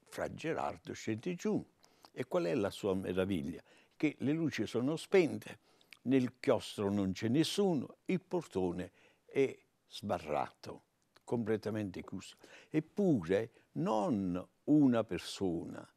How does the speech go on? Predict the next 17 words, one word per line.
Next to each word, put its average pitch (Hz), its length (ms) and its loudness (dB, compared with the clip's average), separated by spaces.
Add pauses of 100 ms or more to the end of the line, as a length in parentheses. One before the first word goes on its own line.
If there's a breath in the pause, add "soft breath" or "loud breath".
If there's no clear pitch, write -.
(380 soft breath)
non 185 360 -2
due 143 240 4
frati, 110 560 -2
non 151 240 0
tre 117 200 -2
frati, 110 540 -2 (300 soft breath)
ma 160 200 2
il 156 220 2
gruppo 180 500 2
dei 113 200 2
frati, 156 640 -2
tutti 196 400 -2
hanno 123 240 0
sentito 131 840 -2
gridare 120 760 -2
nel 98 280 -8
chiostro: 123 640 -8